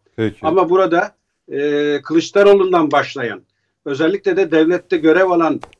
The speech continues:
Speaker 2: e, bürokratlara yönelik bir tehdit dilinin ısrarla gündemde tutulduğunu ve dillendirildiğini düşünüyorum. Hatırlayalım, e, bunların hepsinin bedelini ödeyeceksiniz.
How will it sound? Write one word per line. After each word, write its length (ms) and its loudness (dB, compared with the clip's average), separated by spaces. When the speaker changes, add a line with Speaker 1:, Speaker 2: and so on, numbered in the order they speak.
Speaker 2:
e, 320 -4
bürokratlara 600 0
yönelik 400 0
bir 180 0
tehdit 380 -6
dilinin 400 0
ısrarla 480 0
gündemde 460 4
tutulduğunu 580 -2
ve 140 2
dillendirildiğini 680 2
düşünüyorum. 400 -4
Hatırlayalım, 640 2
e, 340 0
bunların 320 4
hepsinin 340 4
bedelini 300 4
ödeyeceksiniz. 840 -2